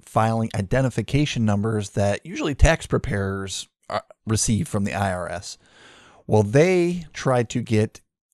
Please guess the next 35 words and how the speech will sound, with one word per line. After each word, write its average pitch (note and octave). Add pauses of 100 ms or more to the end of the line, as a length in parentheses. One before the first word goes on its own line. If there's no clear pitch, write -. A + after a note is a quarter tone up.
(180)
E F#3+
fin C3
numbers G#2+
with G2+
straw C3+
holders, G#2
meaning G2+
people A2+
that G#2
don't G#2+
look A2
like F2+
them, F#2
in G#2+
order A2
to G2+
start -
filing A#2+ (120)
fraudulent D#3
tax -
returns G#2 (680)
with A2+ (140)
all B2+
this C3
data A#2+
that G2
they G#2
have F#2+
that's E2
stolen, G#2+
the E2+
sixteen G#2 (160)
hundred G2+
plus -
names. E2+